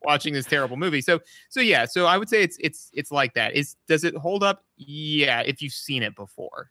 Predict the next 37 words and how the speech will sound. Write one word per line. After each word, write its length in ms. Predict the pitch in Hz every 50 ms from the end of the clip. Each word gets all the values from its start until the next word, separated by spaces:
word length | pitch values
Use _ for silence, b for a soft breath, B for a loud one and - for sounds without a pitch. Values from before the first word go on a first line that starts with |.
| _
you 160 | 151 208 214
know, 200 | - 123 123 127 120 -
but, 220 | - 127 123 123 - _ _ _ _ _ _ _ _ _
but 180 | - 139 117 113
yeah, 240 | 131 135 120 113
it's, 200 | 113 123 - - -
um, 380 | 147 135 131 127 123 120 120 - _ _ _ _ _
so 200 | - - 175 165
I 100 | 139 151
would 120 | 151 156 151
say 180 | - 208 208
that 180 | 196 190 165 117
it, 100 | - - - 117
it, 260 | 143 139 - - 107 135
the 80 | 147
nostalgia 400 | 147 139 - - 175 180 165 180
goggles 320 | 170 175 170 151 147 127 -
don't 200 | 139 123 113 -
break 240 | - 120 120 127 -
it 140 | 160 160 -
in 100 | 135 135
the 60 | 127
sense, 200 | - 143 135 127
like, 160 | 135 123 120
there 140 | - 135 135
have 120 | 139 127 -
been, 300 | 143 135 127 123 117 - _ _
for 120 | - 127 127
instance, 480 | 123 120 117 - 123 117 113 113 - - -
on, 320 | 113 107 107 107 104 104 -
you 100 | - 113
know, 100 | 104 98 95
the 100 | - 101
games 440 | - 131 139 143 147 143 139 -
portion 360 | - - - 120 110 - - 117
of 80 | 110
this, 240 | - 117 117 - -